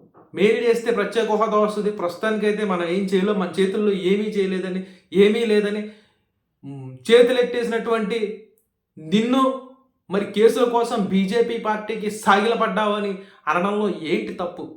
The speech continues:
So, ఇక్కడ ఉన్న పరిస్థితిని చూడండి. ఎటువంటి అవకాశవాద రాజకీయ నాయకుడు, ఎటువంటి స్వార్థ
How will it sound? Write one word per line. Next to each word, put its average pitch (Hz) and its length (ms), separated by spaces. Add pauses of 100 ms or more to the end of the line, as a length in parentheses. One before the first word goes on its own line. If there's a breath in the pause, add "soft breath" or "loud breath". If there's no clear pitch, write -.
(3250)
So, 180 100 (220)
ఇక్కడ 165 240
ఉన్న 165 160 (160)
పరిస్థితిని 190 560
చూడండి. 156 420 (2000)
ఎటువంటి 208 640
అవకాశవాద 190 840
రాజకీయ 175 500
నాయకుడు, 143 500
ఎటువంటి 220 500
స్వార్థ 190 500